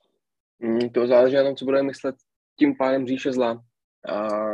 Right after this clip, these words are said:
to, že je u moci Putin, není, není,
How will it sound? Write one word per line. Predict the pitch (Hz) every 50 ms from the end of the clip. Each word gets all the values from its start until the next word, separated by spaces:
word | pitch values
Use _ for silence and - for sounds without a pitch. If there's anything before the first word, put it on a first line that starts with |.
| 104 101 - - _ _ _ _ _ _
to, | _ 135 131 127
že | 117 143
je | 143 139 139 135 135 135 135 127
u | - 127
moci | 127 127 131 - - 120
Putin, | - 117 110 - 127 131 139 151 170 - _ _ - - - _ _ _ _ _ _ _ _ _ _ -
není, | - 117 127 139 147 - - - _ -
není, | 123 131 139 156 160 156 151 127 -